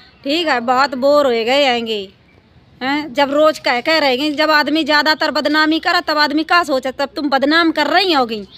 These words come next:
तो फिर ऐसो ही करेंगे, चाहे सज़ा हो चाहे फांसी हो, फिर आदमी बई पुतारू हो जाता है गो। अब तक आप लोग देख रहे,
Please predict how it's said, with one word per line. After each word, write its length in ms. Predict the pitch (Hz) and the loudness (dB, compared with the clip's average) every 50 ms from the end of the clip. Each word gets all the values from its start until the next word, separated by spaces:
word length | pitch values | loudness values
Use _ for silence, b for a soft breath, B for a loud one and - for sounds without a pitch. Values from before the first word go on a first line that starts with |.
| B B B B B B - | B B B B B B -2
तो 60 | 302 | 0
फिर 180 | 302 320 311 311 | 2 2 2 2
ऐसो 340 | - 311 320 320 311 - 370 | 2 0 0 -2 0 0 0
ही 120 | 370 359 | 0 2
करेंगे, 400 | 247 294 262 233 214 214 226 226 | 2 0 0 0 -2 -6 -8 -10
चाहे 200 | - - 269 247 | -8 -6 -6 -6
सज़ा 320 | 240 - 277 262 285 349 359 | -4 -4 -4 -2 0 0 2
हो 200 | 349 330 330 330 | 2 2 0 0
चाहे 180 | 330 330 302 | 0 -2 -4
फांसी 380 | - - 233 220 226 - 311 330 | -4 -4 -6 -8 -6 -4 -4 -2
हो, 140 | 339 330 330 | 0 0 0
फिर 180 | - 311 285 302 | 0 0 0 0
आदमी 280 | 294 277 240 285 311 | 0 0 0 0 -2
बई 200 | 302 247 294 320 | 0 2 0 0
पुतारू 400 | - 277 269 - 294 285 294 302 | 0 -2 -2 0 0 0 0 0
हो 160 | 285 240 214 202 | -2 -4 -6 -6
जाता 320 | 190 220 220 233 233 226 | -4 -4 -4 -4 -6 -8
है 120 | 214 208 202 | -10 -10 -10
गो। 160 | 202 202 196 B B B B B B B 254 | -12 -14 -16 B B B B B B B -2
अब 160 | 269 285 311 | 0 0 0
तक 200 | 311 339 330 330 | 0 0 0 2
आप 180 | 320 320 302 | 2 2 2
लोग 200 | 311 320 330 330 262 | 0 -2 -2 -2 0
देख 240 | 285 330 330 - 330 | 0 0 0 2 0
रहे, 280 | 311 330 359 370 285 | 0 0 0 0 -2